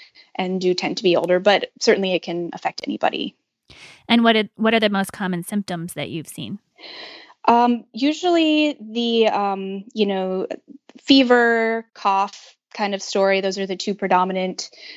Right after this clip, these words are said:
Speaker 1: um, symptoms that we're hearing about, but certainly other stuff like muscle aches,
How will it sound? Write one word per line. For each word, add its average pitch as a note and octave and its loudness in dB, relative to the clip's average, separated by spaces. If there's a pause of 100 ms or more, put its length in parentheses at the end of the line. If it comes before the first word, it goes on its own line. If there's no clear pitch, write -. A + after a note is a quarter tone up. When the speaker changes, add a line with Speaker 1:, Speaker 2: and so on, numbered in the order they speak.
(140)
Speaker 1:
um, G3 2
symptoms F#3+ 0
that F#3 4
we're F#3 2
hearing G3 2
about, F#3 4
but F#3 0
certainly G3+ -2
other F#3 -2
stuff F#3 0
like F3+ -2 (180)
muscle A3+ 2
aches, G3 0